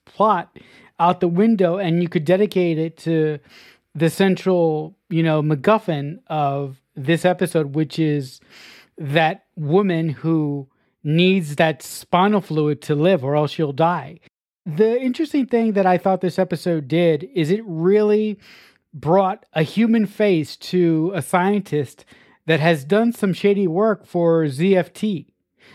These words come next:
Now, you guys may remember a couple weeks ago, I did mention that I wanted a scientist with an emotional core.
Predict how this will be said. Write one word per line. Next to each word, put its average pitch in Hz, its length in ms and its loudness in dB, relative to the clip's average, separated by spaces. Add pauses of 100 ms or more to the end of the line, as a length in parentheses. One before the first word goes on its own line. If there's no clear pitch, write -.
(200)
Now, 190 320 0 (100)
you 226 180 0
guys 240 360 2
may 214 200 2
remember 185 680 0
a 160 60 -6
couple 202 260 -2
weeks 202 260 -4
ago, 156 600 -2 (500)
I 190 140 0
did 220 260 0
mention 202 760 0 (120)
that 180 440 0 (560)
I 233 200 2
wanted 202 640 0
a 147 80 -4
scientist 196 960 -2 (160)
with 170 240 2
an 180 140 2
emotional 202 560 0
core. 202 640 0